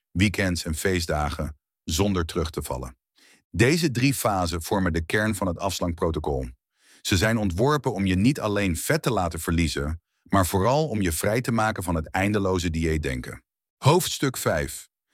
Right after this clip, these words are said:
Wat je lichaam nodig heeft om vet te verbranden, zonder honger. Afvallen zonder honger lijkt voor velen een sprookje. Maar als je begrijpt hoe je lichaam werkt,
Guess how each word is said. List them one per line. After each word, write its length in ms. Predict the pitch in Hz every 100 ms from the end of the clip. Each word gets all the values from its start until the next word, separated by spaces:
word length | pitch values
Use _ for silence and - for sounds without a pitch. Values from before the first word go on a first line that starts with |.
| _ _
Wat 180 | 92 85
je 80 |
lichaam 420 | 87 110 131 131 113
nodig 360 | 98 95 85
heeft 300 | 85 80 78
om 160 | - 78
vet 240 | - 92
te 100 | 87
verbranden, 600 | 82 76 80 73 65 64 _ _
zonder 460 | - - 87 78
honger. 400 | 67 85 67 64 - _ _ - _ _
Afvallen 500 | 131 156 143 113 90
zonder 320 | - 135 127
honger 360 | 92 107 90 82
lijkt 240 | 92 104
voor 140 | - 92
velen 320 | 101 98 87
een 80 | 85
sprookje. 560 | - 87 73 - 65 _ _ _ - -
Maar 160 | 110
als 200 | 139 156
je 100 | 139
begrijpt 480 | 107 - 131 175 180
hoe 160 | 113 123
je 100 | 95
lichaam 320 | 117 101 85
werkt, 380 | 85 95 120